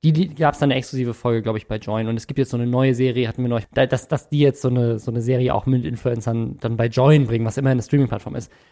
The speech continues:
Aber was ich super faszinierend fand, und das ist jetzt quasi der Twist, nachdem ich das letzte Woche oder vor zwei Wochen groß gesagt habe mit, „Haha, das macht ja keiner“, J P Performance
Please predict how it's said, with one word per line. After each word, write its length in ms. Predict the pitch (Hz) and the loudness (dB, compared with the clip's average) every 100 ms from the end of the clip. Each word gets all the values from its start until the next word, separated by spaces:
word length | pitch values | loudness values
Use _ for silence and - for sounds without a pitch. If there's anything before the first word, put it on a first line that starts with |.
| - | -6
Aber 140 | 135 | 0
was 120 | 147 190 | 2 2
ich 100 | - | 2
super 240 | 240 262 | 2 2
faszinierend 440 | 180 - 180 180 | 0 0 2 2
fand, 160 | - 135 | 2 2
und 80 | 131 | 2
das 120 | 143 | 0
ist 100 | 160 | 0
jetzt 200 | 143 - | -2 0
quasi 180 | 135 123 | -2 0
der 120 | 120 | -2
Twist, 300 | - 185 - | 2 2 2
nachdem 220 | 165 147 | 0 2
ich 80 | 139 | 0
das 100 | 135 | 0
letzte 220 | 156 143 | -2 2
Woche 320 | 143 139 139 | 2 2 2
oder 160 | 156 127 | 0 0
vor 160 | - - | 0 -2
zwei 180 | 139 | 0
Wochen 140 | 135 127 | 0 0
groß 220 | 131 - | -2 -4
gesagt 300 | 123 135 156 | -2 -2 0
habe 100 | 117 | -4
mit, 100 | 120 | -2
„Haha, 440 | 117 120 135 143 - - _ _ _ | -2 0 2 0 -2 -18 _ _ _
das 140 | 120 135 | -4 0
macht 180 | 156 | 0
ja 80 | 143 | 0
keiner“, 420 | 117 120 127 147 - _ _ _ _ _ _ _ - | 0 0 0 0 -4 _ _ _ _ _ _ _ -2
J 320 | 147 180 262 | 4 6 6
P 200 | 262 233 | 4 2
Performance 1040 | 226 165 - 175 190 120 110 - - - | 2 -2 0 2 4 2 0 -2 -4 -18